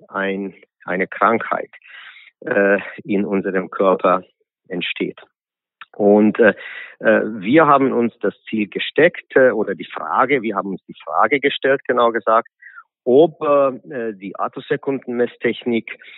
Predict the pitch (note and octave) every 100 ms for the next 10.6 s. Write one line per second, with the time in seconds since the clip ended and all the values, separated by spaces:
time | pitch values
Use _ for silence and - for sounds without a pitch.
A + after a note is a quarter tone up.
0 | - _ _ _ - A2 G#2+ G2+ G2+ G2
1 | G2+ A2+ C#3 A2 F#2+ F2+ C3+ D3+ C3 -
2 | - B2+ C#3+ C3 B2 A2+ A#2+ E3 D#3+ -
3 | - - A2+ A2+ A2 G#2+ A2 A2+ G#2 A2
4 | A2+ G2+ G2+ A2 G2 F#2+ F2+ G#2 - B2
5 | - A#2 G#2 G2 - - C3+ C#3 B2 G#2+
6 | - G#2 - - - F2 E2+ F#2 C#3+ E3+
7 | _ - - - _ _ - F#2 C#3 -
8 | E3 C3+ B2+ G#2 B2 F#3 F#3 - - A2+
9 | - - G2 G2+ A2 A2 A2 G#2 F#2+ -
10 | F#2+ - G2 - F#2+